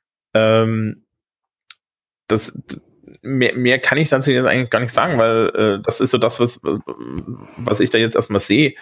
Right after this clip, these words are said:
Die, die interessante Sache ist ja auch, ne, jetzt kommen wir mal zu den, zu den Deutschen, also Menschen türkischer Herkunft, die in Deutschland kommen, die da wählen dürfen. Erstens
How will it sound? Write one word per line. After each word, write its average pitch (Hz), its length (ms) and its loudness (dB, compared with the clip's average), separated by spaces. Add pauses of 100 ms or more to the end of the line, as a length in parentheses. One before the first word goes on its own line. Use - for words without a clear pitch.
(640)
Die, 127 380 2 (160)
die 123 320 2
interessante 135 480 2
Sache 143 220 2
ist - 160 0
ja 92 140 4
auch, 135 260 2
ne, 131 220 0
jetzt 98 400 -4
kommen 139 140 2
wir - 20 0
mal 127 160 2
zu - 80 0
den, 117 260 -2 (100)
zu 117 120 -2
den 110 180 -4
Deutschen, 120 720 2
also 113 200 2
Menschen 117 360 0
türkischer 139 400 2
Herkunft, 131 440 0
die 127 40 2
in 113 80 -2
Deutschland 131 420 2
kommen, 110 220 0
die 113 80 0
da 101 180 2
wählen 131 320 4
dürfen. 90 320 0
Erstens - 680 -2